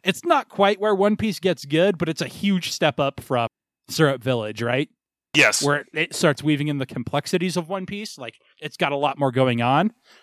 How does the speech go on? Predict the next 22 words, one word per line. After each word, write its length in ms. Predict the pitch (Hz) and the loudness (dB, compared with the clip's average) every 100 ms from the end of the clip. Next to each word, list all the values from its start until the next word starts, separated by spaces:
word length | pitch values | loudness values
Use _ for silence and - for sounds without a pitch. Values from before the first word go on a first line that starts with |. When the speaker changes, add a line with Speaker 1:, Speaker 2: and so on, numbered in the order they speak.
| _ _ _ - | _ _ _ 0
Speaker 1:
Although 300 | 175 175 185 | 4 4 4
it 140 | 185 | 2
starts 320 | - 208 240 | 0 0 0
very 240 | - 202 165 | 0 0 0
similarly, 600 | - 196 139 123 120 120 | -2 0 0 0 -2 -4
where 120 | 120 | -4
we 100 | 131 | -4
see 160 | 127 151 | -4 -6
Sanji 480 | - 147 151 135 139 | -2 0 0 -2 -4
acting 380 | 127 143 143 131 | -4 -2 -4 -2
totally 400 | - 147 139 135 | 0 0 0 -4
unreasonable, 680 | 123 139 151 139 123 113 117 | -2 -2 -2 -2 -2 -2 -2
and 120 | 127 | -4
we 80 | 120 | -2
will 140 | 123 | -2
get 160 | 123 131 | -2 -2
out, 220 | 127 123 _ _ _ | -2 -4 _ _ _
we 120 | 160 151 | -4 -4
will 80 | |
find 300 | 123 170 151 | 0 0 2
out 160 | 139 135 | 0 0
his 260 | 135 127 | -2 -2